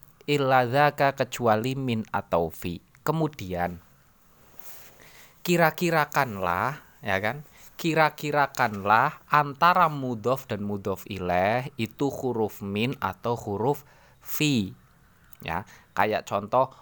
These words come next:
khotamu hadidin. Cincin, cincin dari be-,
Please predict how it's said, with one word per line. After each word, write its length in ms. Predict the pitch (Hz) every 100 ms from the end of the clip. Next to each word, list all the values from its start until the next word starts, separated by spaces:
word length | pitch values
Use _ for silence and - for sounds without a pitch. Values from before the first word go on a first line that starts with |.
| _
khotamu 800 | - 147 131 127 143 139 143 131
hadidin. 960 | 120 - 107 - 101 92 - 107 98 85 92 _ - _ _ _ _ _ _ _ _ _ _ _ _ _ _ _ _ _ _ _ _ _ _ _
Cincin, 960 | - 156 147 139 127 - 147 160 170 185 196 _ _ _ _ _ _ _ _ _ _ _ _ _ _ _ _ -
cincin 720 | 156 143 131 - 147 170 156
dari 480 | 107 98 113 147 - - _ _ _ _ _ _ _ _ _ _ _ _ _
be-, 320 | 131 143 170